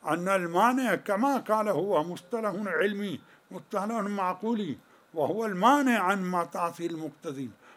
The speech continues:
وأما إذا كان العمل المطلوب من المكلف مقيداً بقيد وجودي أو بقيد عدمي، فهو لا يخرج عن كونه شرطاً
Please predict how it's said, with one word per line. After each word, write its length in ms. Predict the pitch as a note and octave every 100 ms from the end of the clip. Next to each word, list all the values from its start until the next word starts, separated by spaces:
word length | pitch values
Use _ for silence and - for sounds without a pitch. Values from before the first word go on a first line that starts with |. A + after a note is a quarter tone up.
| _
وأما 680 | D3 D#3+ E3+ E3 D3+ D#3+ D#3
إذا 400 | D3+ D3+ E3 E3 -
كان 380 | D3 E3 D#3+ E3
العمل 560 | D#3+ - D#3+ E3+ E3
المطلوب 680 | E3 D#3+ E3+ E3 F3+ A3+ B3
من 180 | G3 F#3+
المكلف 720 | F3 D#3+ D#3+ D#3+ D#3 C3+ C3 A2 - - _
مقيداً 840 | E3 - G#3 A#3+ B3+ G#3 F3 C3+ A2 - - _
بقيد 540 | D3+ D#3 E3 A3+ B3+ A3+
وجودي 920 | G3+ F3 D3+ F3+ C#3+ E3 D#3 C3 G#2+ - - - -
أو 220 | F#3+ A3+
بقيد 680 | G#3+ G3+ A3+ A#3+ G3 G3 F#3
عدمي، 800 | C#3+ E3 D#3 E3 D3 C#3 C3 F#2+ - - -
فهو 360 | D#3+ C#3 F#3+ G#3+
لا 300 | F#3+ A3+ C#4+
يخرج 480 | C4 B3+ - G#3 G3
عن 300 | F3 F#3 F3+
كونه 540 | F#3 F#3+ E3+ C3+ D#3
شرطاً 560 | - D#3 - D#3 B2+